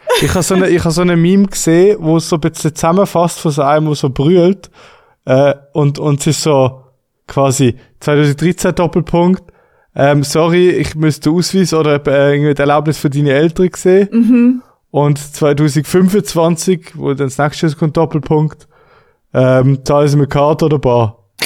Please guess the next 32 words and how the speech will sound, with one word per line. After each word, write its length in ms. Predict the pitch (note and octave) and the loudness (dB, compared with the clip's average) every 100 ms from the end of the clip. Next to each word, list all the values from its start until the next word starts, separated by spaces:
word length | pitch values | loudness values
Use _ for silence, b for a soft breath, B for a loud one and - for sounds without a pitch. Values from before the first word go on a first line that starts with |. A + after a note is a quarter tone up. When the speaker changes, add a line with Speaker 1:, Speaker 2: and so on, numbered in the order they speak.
| C3 | -2
Speaker 2:
Weißt 180 | C3+ D#3+ | 0 0
du, 20 | |
Speaker 1:
<laughs> 1120 | D3 - - F#4 C4 C#4 - - _ _ _ | 0 -2 -10 -16 -12 -14 -14 -20 _ _ _
Speaker 2:
wir, 140 | - D3 | -4 -2
Speaker 1:
Ja. 140 | C#3+ | 0
Speaker 2:
wir 140 | E3 | 0
werden 300 | D#3 D#3+ D#3 | 2 2 0
einfach, 300 | C#3 D#3+ F#3+ - - - | 0 0 -2 -6 -16 -10
wir 160 | D#3 D#3 | -4 0
werden 140 | D3+ | 2
einfach 160 | E3 - | 0 -4
zwölf 560 | - - D3 D#3 E3 - | -14 -4 0 0 0 -2
Jahre 220 | D#3+ D3 | 0 0
älter 400 | C3 D3+ D#3+ F3 | 2 0 -2 -6
sein, 460 | D#3+ C#3+ C#3 F3 F3+ _ _ | -6 -4 -2 -2 -6 _ _
Speaker 1:
Mhm. 600 | G#3 G#3+ G#3+ G#3 G3+ G3 _ _ _ _ _ _ | -8 -6 -4 -6 -10 -14 _ _ _ _ _ _
Speaker 2:
als 360 | - C3 C#3 - | -2 0 0 -2
wo 80 | C#3 | -2
wir 60 | C3+ | -2
das 140 | B2+ | -2
letzte 280 | C3 C#3 - | -4 -4 -4
Mal 60 | C#3+ | -6
es 120 | C#3+ | -4
gekauft 400 | - C3 C3 - | -4 -4 -4 -10
haben. 260 | F#2 F2 G2 _ _ _ _ _ _ _ _ _ _ _ _ _ _ | -12 -12 -18 _ _ _ _ _ _ _ _ _ _ _ _ _ _
Das 200 | - B2+ | -6 -4
ist 80 | G#2 | -6
schon 160 | - C3 | -10 -12
krass. 360 | - F2+ - - | -8 -10 -10 -16
Speaker 1:
Crazy. 760 | - G#3 G3+ A3 G3+ G#3 G3+ - _ b b b | -6 -4 -4 -6 -6 -8 -10 -14 _ b b b
Speaker 2:
Cray, 480 | - - G3 A3 C#4+ | -10 -4 0 2 0
cray. 840 | C4+ - - A#3+ A#3 A#3 A#3+ G#3+ | -2 -8 -6 -4 -2 -4 -6 -12